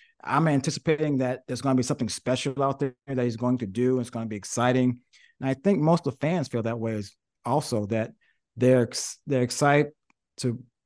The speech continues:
for what this team can be. Um, and they're seeing it right now as far as what the team is doing out there in the football field. So I'm excited. I look forward to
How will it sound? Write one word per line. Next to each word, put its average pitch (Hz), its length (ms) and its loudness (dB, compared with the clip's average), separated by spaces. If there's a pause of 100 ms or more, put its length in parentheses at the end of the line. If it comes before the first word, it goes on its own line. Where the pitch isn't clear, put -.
(220)
for 120 640 2
what 131 440 2 (160)
this 131 220 0
team 131 380 0
can 127 460 -2
be. 95 340 -8 (360)
Um, 113 480 0
and 117 160 0
they're 113 140 -4
seeing 151 380 2
it 120 180 -2
right 120 400 -2
now 117 520 -2
as - 280 -10
far 117 140 -4
as 113 80 -2
what 123 160 -2
the 113 60 -10
team 120 240 0
is 101 80 -2
doing 117 240 0
out 113 160 -4
there 117 100 -4
in 113 60 -2
the 104 140 -4
football 113 360 -4
field. 110 280 -4
So 110 260 -4 (760)
I'm 160 240 4
excited. 151 500 4
I 131 60 -2
look 127 180 2
forward 147 320 4
to 147 340 2